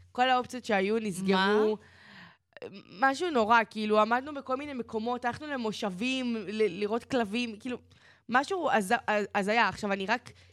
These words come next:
Speaker 1: אגיד שהיה לזה תקדים, כאילו, אנחנו לפני כן הלכנו לימי אימוץ, כי יש, אה, ימי אימוץ כל, אה,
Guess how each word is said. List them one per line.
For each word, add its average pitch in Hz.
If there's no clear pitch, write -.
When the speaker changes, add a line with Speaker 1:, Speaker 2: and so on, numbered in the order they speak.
Speaker 1:
אגיד 208
שהיה 196
לזה 226
תקדים, 220
כאילו, 185
אנחנו 180
לפני 185
כן 254
הלכנו 202
לימי 190
אימוץ, 196
כי 202
יש, 208
אה, 254
ימי 214
אימוץ 214
כל, 214
אה, 208